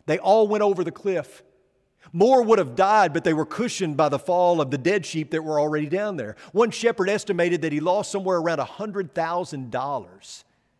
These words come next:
Why would they do that? Apparently, this one sheep, the one that went first, was trying to go from one ledge to another, and he just fell to his death.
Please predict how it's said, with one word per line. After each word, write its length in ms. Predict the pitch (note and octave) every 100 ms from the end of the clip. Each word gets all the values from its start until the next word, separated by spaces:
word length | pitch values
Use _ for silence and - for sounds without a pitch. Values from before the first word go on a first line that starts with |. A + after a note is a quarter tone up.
| _ _ _ _ _ _ _ _ _ -
Why 120 | D#3+
would 180 | F#3+ D3+
they 100 | C#3+
do 180 | E3+
that? 360 | A#2 D#2+ _ - - _ _ _ _ _ _ _ _ -
Apparently, 440 | D#3+ A3 B3+ G3+ F3
this 240 | D#3+ C#3+
one 300 | C3+ G3+ A3+
sheep, 360 | - D3 B2+ -
the 60 |
one 140 | D3+ F3
that 140 | E3+
went 180 | E3+ E3+
first, 560 | - A3+ D#3+ C#3+ - - - E3+
was 120 | D#3+
trying 360 | - G#3 F#3+
to 120 | D3+ D3
go 360 | F3 F#3 F3
from 260 | E3 D3+ C#3
one 300 | E3 E3+ D#3
ledge 400 | D3+ D#3 D3 -
to 160 | C#3
another, 440 | B2+ D3 C#3+ C3+ C3
and 120 | A#2+
he 100 | A#2+
just 220 | A#2+ -
fell 240 | C3+ B2+ B2
to 140 | A2
his 140 | G#2
death. 460 | G#2+ C#3+ C3 A#2